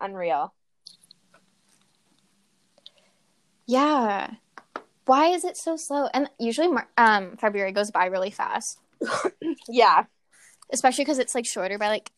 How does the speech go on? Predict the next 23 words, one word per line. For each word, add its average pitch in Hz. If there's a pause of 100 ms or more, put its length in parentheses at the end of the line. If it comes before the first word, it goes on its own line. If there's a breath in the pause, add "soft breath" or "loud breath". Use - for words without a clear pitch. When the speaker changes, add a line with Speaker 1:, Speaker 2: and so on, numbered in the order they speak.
(180)
Speaker 2:
three 240
days, 220
but 240
it -
feels 269
like 403
significant 226
amount. 190 (680)
Speaker 1:
Yeah. 226 (240)
It 294
feels 339
like 403
it's 415
only 254
three 240
weeks 233
long 190
when 185
it's - (100)
exactly 190
four 156
weeks. -
Speaker 2:
Right? 277